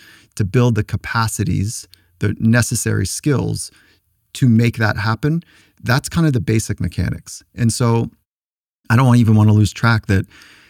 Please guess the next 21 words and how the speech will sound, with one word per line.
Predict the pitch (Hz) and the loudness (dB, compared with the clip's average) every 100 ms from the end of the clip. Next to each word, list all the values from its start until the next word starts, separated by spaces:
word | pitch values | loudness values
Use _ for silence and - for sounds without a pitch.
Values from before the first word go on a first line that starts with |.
| _ _ _ _ _ - | _ _ _ _ _ -14
the | 123 123 120 | -2 2 2
process | 113 - 139 139 - 123 - | 2 0 2 2 0 0 0
of | 98 | 0
using | 107 117 113 104 | 2 2 2 2
one's | 104 101 | 0 0
imagination | 98 98 101 95 95 101 - 135 143 _ _ _ _ | 0 0 0 0 0 -2 -2 -4 -6 _ _ _ _
is | 98 | -4
a | 87 | -2
real | 87 73 87 101 98 95 87 - | -4 -4 -2 0 2 0 -4 -8
powerhouse. | - 98 - 85 - 92 87 - - _ _ _ | -8 -6 -6 -8 -10 -12 -12 -14 -18 _ _ _
And | 117 | -2
if | 113 - | -2 -2
we | 107 | -2
don't | 123 131 - | 2 0 0
invest | 110 98 110 - - | -2 0 0 -2 -4
in | 117 | 0
it, | 151 - _ _ _ _ | 0 -2 _ _ _ _
it | 117 | -4
can | - 104 | 0 0
run | 101 101 | 0 0
wild | 92 98 123 160 | -2 -2 -4 -6